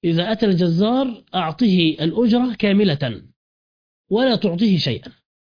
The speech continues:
أجاز بعض العلماء أن تعطيه فوق الأجرة لحماً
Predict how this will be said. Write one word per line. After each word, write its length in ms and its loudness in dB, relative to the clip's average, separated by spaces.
أجاز 360 2
بعض 300 0
العلماء 640 -2
أن 140 0
تعطيه 840 0
فوق 340 -2
الأجرة 600 0
لحماً 640 0